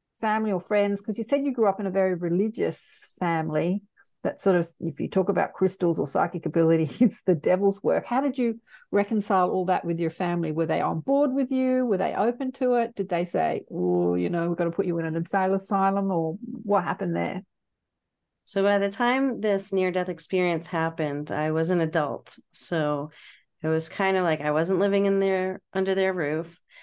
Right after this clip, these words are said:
Speaker 2: And now I get, I get to choose what I get to choose for my life. So I did kind of keep it a little bit, you know, under wraps as I was figuring some things out. But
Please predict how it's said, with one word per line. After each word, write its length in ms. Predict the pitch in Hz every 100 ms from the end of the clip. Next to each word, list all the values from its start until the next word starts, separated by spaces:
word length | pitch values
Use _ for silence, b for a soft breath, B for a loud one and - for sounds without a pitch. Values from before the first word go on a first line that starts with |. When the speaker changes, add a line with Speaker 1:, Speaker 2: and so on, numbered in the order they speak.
| b b _ -
Speaker 2:
And 600 | 170 165 160 156 156 - - _ _ _ _ _ _ _ _
now 400 | 127 185 170 165
I 100 | 170
get, 260 | 170 - _ _
I 140 | 170 165
get 260 | 170 165
to 140 | - 160
choose 760 | - 180 175 170 156 - - - _ _ _ _ -
what 320 | 175 160 -
I 240 | 160 175
get 260 | 180 175 -
to 80 | 165
choose 300 | - 165 160
for 140 | 175
my 180 | 151 147
life. 420 | 143 127 156 - _ B B B B B B _ _ _ _ -
So 140 | 233
I 100 | 220
did 300 | 202 254 285
kind 240 | 254 247
of 80 | 214
keep 300 | - 226 220
it 220 | 208 208 -
a 60 |
little 240 | 202 208 202
bit, 400 | 202 196 - - _ _ _ _
you 140 | 196
know, 220 | 202 180 170
under 340 | 226 226 202
wraps 400 | 196 196 196 -
as 120 | 190
I 160 | 190 202
was 220 | 190 190
figuring 500 | - 196 185 180 170
some 180 | 165 180
things 300 | 170 175 170
out. 320 | 196 185 -
But 200 | 185 151